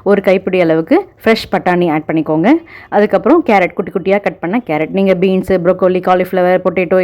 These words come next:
எல்லாமே ஆட் பண்ணிக்கலாம். நான் வந்து இந்த வெஜிடபிள் மட்டும் தான் ஆட் பண்ணிக்கிறேன். ஒரு கப் ரவைக்கு ரெண்டு கப் தண்ணி ஆட் பண்ணிக்கோங்க. தேவையான அளவுக்கு உப்பு ஆட் பண்ணிக்கோங்க. நல்லா தண்ணி கொதிச்சதுக்கப்புறம்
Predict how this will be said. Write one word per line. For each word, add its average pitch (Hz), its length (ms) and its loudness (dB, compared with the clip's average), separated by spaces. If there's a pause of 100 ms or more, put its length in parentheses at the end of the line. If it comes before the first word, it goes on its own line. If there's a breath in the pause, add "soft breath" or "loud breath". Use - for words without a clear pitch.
எல்லாமே 208 420 2
ஆட் - 160 -4
பண்ணிக்கலாம். 185 420 0
நான் 180 200 0
வந்து 190 180 -2
இந்த 170 160 2
வெஜிடபிள் 180 320 -4
மட்டும் 160 180 -4
தான் 156 100 -2
ஆட் - 120 -12
பண்ணிக்கிறேன். 165 320 0 (420 loud breath)
ஒரு 202 140 4 (100)
கப் 220 240 2
ரவைக்கு 185 600 0 (320 loud breath)
ரெண்டு 202 240 0
கப் - 180 -2
தண்ணி 190 260 0
ஆட் 170 120 -6
பண்ணிக்கோங்க. 185 440 0
தேவையான 185 260 0
அளவுக்கு 170 260 0 (100)
உப்பு 180 180 -4
ஆட் 151 140 -10
பண்ணிக்கோங்க. 165 380 0 (340 loud breath)
நல்லா 190 220 2 (100)
தண்ணி 190 240 0
கொதிச்சதுக்கப்புறம் 180 720 0